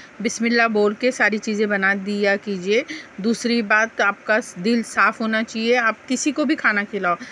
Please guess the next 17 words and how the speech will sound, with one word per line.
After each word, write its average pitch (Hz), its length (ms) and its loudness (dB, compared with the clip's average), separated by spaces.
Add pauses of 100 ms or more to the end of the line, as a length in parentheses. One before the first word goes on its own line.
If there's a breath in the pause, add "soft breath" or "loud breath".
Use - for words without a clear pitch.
(240 loud breath)
आपके 214 360 -2
मेहमानों 208 500 0
को 254 120 -2
खिलाओ, 214 520 2 (420 loud breath)
घर 214 160 2
वालों 214 260 4
को 269 120 2
खिलाओ, 214 340 0
क्योंकि 240 300 -2
दिल 233 260 0
साफ़ 226 340 2
रहेगा 220 400 2
तभी 220 360 0
आपका 214 280 0
खाना 202 260 0
अच्छा 208 260 -2
बनेगा। 214 400 -2